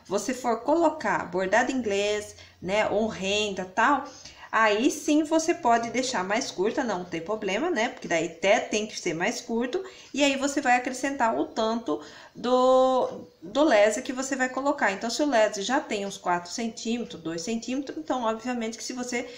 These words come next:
tirar, vai ficar o tamanho certo que é pra ficar. Tá belezinha?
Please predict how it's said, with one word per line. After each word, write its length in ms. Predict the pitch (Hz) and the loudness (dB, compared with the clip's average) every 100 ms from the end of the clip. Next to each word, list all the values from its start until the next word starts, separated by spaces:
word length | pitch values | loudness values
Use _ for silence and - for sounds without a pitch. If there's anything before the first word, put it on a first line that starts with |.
| - - | -16 -4
tirar, 460 | 277 247 214 247 | -2 4 4 4
vai 180 | 285 226 | 2 0
ficar 280 | 277 277 220 | -2 0 0
o 40 | |
tamanho 360 | 220 233 226 277 | 0 -2 -2 -2
certo 340 | - 220 220 | 2 2 2
que 80 | 254 | -4
é 20 | |
pra 160 | 247 240 | -8 -6
ficar. 540 | 311 311 156 - - _ _ _ _ | -6 -6 -6 -6 -12 _ _ _ _
Tá 80 | - | -8
belezinha? 580 | 156 185 247 403 220 | -2 0 2 4 4